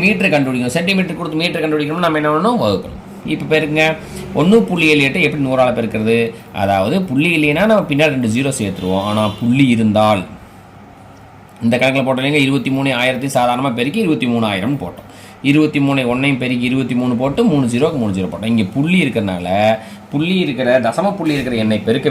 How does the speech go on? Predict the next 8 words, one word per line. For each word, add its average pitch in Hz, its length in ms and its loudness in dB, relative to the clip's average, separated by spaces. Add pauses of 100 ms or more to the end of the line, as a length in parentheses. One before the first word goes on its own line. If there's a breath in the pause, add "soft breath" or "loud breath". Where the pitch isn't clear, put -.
வேண்டுமானால் 101 640 2 (360 loud breath)
பெருக்கணும்னா 151 560 2 (180)
வலது 139 320 2
பக்கம் 127 320 2
பின்னா-, 120 260 0 (140)
வலது 143 280 0
பக்கம் 185 380 4 (200)
புள்ளியை 127 220 -2